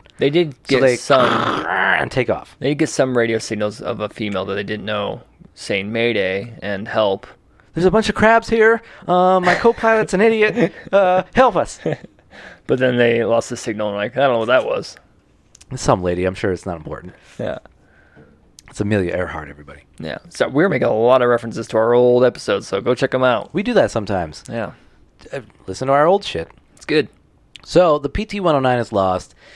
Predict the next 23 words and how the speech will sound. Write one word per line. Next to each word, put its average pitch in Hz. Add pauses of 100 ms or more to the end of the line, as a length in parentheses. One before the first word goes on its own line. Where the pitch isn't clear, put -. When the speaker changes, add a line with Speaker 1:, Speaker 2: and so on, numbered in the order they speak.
(360)
Speaker 2:
and 127 (560)
they 139
see 214
a 190
big 131
ship. -
And 123
at 131
first, 208
they 151
don't 160
know 123 (360)
if 113
it's - (280)
one 123
of 107
theirs 180
or 127
one 120
of 110
the 98
chaps. -
Speaker 1:
Right. 98